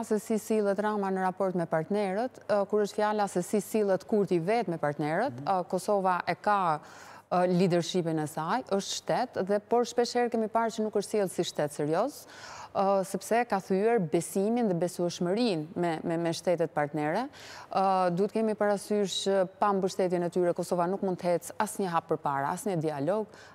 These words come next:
Speaker 1: as në integrim evropiane, as në çështjet e njohjeve, as në çështjet e sigurisë. Do të thënë, mbi gjitha tek siguria,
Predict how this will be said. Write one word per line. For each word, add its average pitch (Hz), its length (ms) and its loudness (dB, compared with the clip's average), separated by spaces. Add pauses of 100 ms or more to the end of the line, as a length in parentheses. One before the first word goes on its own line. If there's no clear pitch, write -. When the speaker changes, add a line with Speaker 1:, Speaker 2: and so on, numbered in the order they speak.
Speaker 1:
as 214 200 0
në 208 100 2
integrim 170 360 0
evropiane, 208 720 -2
as 214 160 0
në 196 120 -2
çështjet 170 360 -4
e 147 80 -2
njohjeve, 202 600 0 (100)
as 214 140 -2
në 214 100 2
çështjet 190 380 -2
e 170 60 2
sigurisë. 151 580 -2 (180)
Do 160 80 -2
të 151 80 -4
thënë, 139 180 -4 (380)
mbi 165 100 2
gjitha 226 340 -2
tek 175 200 -2
siguria, 175 560 0